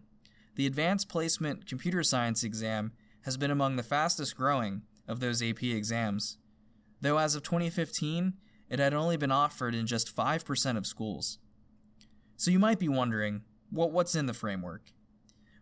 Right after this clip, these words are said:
Well, it consists of seven core practices, of which almost half are focused on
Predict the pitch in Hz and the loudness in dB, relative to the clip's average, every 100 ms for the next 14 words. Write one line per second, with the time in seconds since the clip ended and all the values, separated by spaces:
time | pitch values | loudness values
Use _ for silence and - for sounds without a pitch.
0 | - 170 190 160 160 165 165 185 - - | 0 4 4 2 0 2 2 2 0 2
1 | - 170 185 185 - 156 143 120 110 - | 2 2 4 2 2 -2 0 0 -2 -4
2 | 104 98 92 - - - - - - 120 | -4 -4 -4 -8 -10 -20 -20 -20 -8 -4
3 | 139 147 160 151 139 - 156 156 135 - | 0 0 2 2 0 0 0 2 0 -6
4 | - - 135 131 117 123 117 113 | -6 -2 -2 0 0 2 2 0